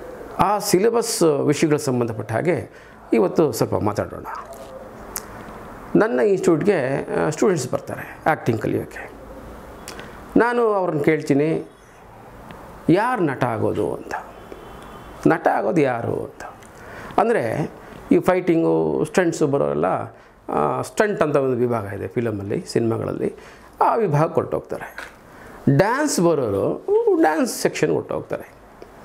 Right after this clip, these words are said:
ಇನ್ನು ಸಿಂಗರ್ಸು ಅವರು ಹಾಡೋ ಸೆಕ್ಷನ್ ಹೊರಟೋಗ್ತಾರೆ. ಹಾಗಾದರೆ ನಟ ಆಗೋದು ಯಾರು ಅಂತ ಕೆಲವರು ಹೇಳ್ತಾರೆ, "ಸರ್, ಒಳ್ಳೆ ಪರ್ಸನಾಲಿಟಿ ಇರ್ಬೇಕು ಸರ್, ಸಿಕ್ಸ್ ಪ್ಯಾಕ್ ಇರ್ಬೇಕು ಸರ್."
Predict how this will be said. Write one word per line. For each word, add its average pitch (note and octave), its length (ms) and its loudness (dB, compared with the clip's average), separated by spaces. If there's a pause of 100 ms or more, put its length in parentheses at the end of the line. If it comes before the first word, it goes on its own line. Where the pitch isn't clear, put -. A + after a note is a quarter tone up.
(380)
ಇನ್ನು A#3+ 160 6
ಸಿಂಗರ್ಸು A3 720 2 (380)
ಅವರು G#3+ 580 2 (140)
ಹಾಡೋ F3 360 0
ಸೆಕ್ಷನ್ - 320 -2
ಹೊರಟೋಗ್ತಾರೆ. - 720 -4 (680)
ಹಾಗಾದರೆ F#3 680 0 (420)
ನಟ G3 280 2
ಆಗೋದು D3 360 2
ಯಾರು G2+ 460 0
ಅಂತ - 280 -8 (1300)
ಕೆಲವರು B2 280 2
ಹೇಳ್ತಾರೆ, A2 680 0 (500)
"ಸರ್, F3 200 4
ಒಳ್ಳೆ D#3 220 2
ಪರ್ಸನಾಲಿಟಿ D3 520 2
ಇರ್ಬೇಕು A#2 260 0
ಸರ್, A#2 200 -2
ಸಿಕ್ಸ್ - 280 -2
ಪ್ಯಾಕ್ D#3+ 240 2
ಇರ್ಬೇಕು A#2 260 0
ಸರ್." - 300 -8